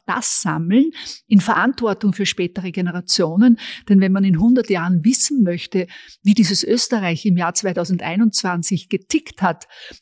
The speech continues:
ähm, warum politische Wahlen so ausgegangen sind, wie sie ausgehen, dann kann man ja all diese Dinge, all das, was sich in den sozialen Netzwerken abspielt, nicht mehr außer Acht lassen. Und deshalb ist es wichtig, dass wir uns heute schon damit befassen,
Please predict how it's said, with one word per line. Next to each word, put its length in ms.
ähm, 460
warum 320
politische 440
Wahlen 260
so 120
ausgegangen 640
sind, 280
wie 100
sie 160
ausgehen, 640
dann 200
kann 240
man 180
ja 220
all 240
diese 340
Dinge, 600
all 140
das, 260
was 120
sich 140
in 100
den 80
sozialen 400
Netzwerken 520
abspielt, 500
nicht 300
mehr 120
außer 240
Acht 300
lassen. 400
Und 80
deshalb 240
ist 100
es 280
wichtig, 500
dass 220
wir 80
uns 180
heute 320
schon 200
damit 280
befassen, 640